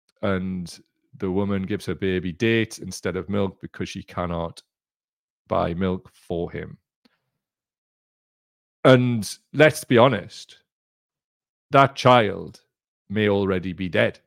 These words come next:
since that picture was taken. And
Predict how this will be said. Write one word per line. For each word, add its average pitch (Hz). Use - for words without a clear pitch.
since 95
that -
picture 95
was 87
taken. -
And 131